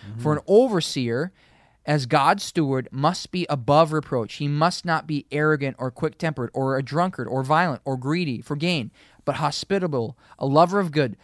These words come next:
Speaker 2: self, self-controlled, upright, holy, and disciplined." Here, li-, listen to verse nine. "He must hold firm with a closed fist,"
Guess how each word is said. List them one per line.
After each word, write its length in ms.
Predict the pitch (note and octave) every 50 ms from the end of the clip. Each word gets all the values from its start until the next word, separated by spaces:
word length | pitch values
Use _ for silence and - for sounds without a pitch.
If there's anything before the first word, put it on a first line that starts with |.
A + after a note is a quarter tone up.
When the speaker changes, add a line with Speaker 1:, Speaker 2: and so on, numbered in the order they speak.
| _ _
Speaker 2:
self, 640 | - - - - F3+ F3+ F#3+ G3 - - - - _ _ _ _ _ _ _ - -
self-controlled, 720 | - - - F3+ F#3+ - - G3 F3+ - F3 D3 C3 A#2 - _ _
upright, 380 | - F3 E3+ - D#3+ D3+ B2 -
holy, 440 | D3+ E3 F3 F3 D#3 C#3 A2+ - - _ _ _
and 220 | B2+ C3+ D3 C#3+
disciplined." 540 | B2+ E3+ F3 - - C#3+ - C#3 A#2 G2 D#3+ - _ _ _ _
Here, 300 | _ - F3+ G3 G3 - - _ _ _ _ _
li-, 200 | - D3 E3 G3+ - -
listen 260 | F3 G3+ F#3+ G3+ G3+
to 60 | F#3+
verse 240 | D#3 E3 D#3+ D#3 -
nine. 240 | D#3 B2 A2 G#2 - -
"He 240 | _ - F3 F#3 G3
must 440 | F#3+ G3 G3 G3+ G#3 G3+ - - -
hold 340 | - F#3 F3+ F3+ F3+ D3+ C3
firm 720 | - - - G3 G#3+ A3 A3 G3+ F3 C#3+ B2 G2 G#2+ - _ _
with 140 | - D#3+ D3+
a 60 | E3+
closed 440 | - - - F3+ F#3 G3 G3 - -
fist," 380 | - E3+ D#3 B2+ - - -